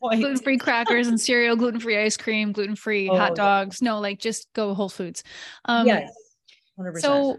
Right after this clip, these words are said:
Speaker 2: this is, like, such an interesting conversation. What, what comes up for me, and it's, was true then, it still is true now, but just the reflection of the difference between conventional medicine and integrative or functional medicine is simply that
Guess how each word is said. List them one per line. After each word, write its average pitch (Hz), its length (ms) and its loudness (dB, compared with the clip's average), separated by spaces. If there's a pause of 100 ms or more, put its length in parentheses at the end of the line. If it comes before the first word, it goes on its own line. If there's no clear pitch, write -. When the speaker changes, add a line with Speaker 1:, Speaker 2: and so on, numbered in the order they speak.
(160)
Speaker 2:
this 269 340 0
is, 285 160 -2
like, 247 180 0
such 254 240 -4
an 220 80 -4
interesting 208 380 -6
conversation. 185 720 -4
What, 190 240 -4
what 208 120 -8
comes 247 220 2
up 220 160 -2
for 226 100 -6
me, 208 280 -2
and 185 80 -2
it's, 185 240 -8
was 196 180 -4
true 214 240 2
then, 190 220 2
it 180 100 -6
still 190 240 -2
is 180 140 -4
true 180 160 -4
now, 175 240 -2
but 170 160 -2
just 214 180 -4
the 294 80 -4
reflection 190 460 -2
of 170 200 -6 (600)
the 226 80 2
difference 269 360 2
between 208 300 0
conventional 190 480 -2
medicine 180 500 -6
and 175 140 -8
integrative 185 500 -4
or 180 60 -4
functional 180 320 -6
medicine 175 380 -4
is 175 100 -4
simply 214 360 0
that 175 200 -2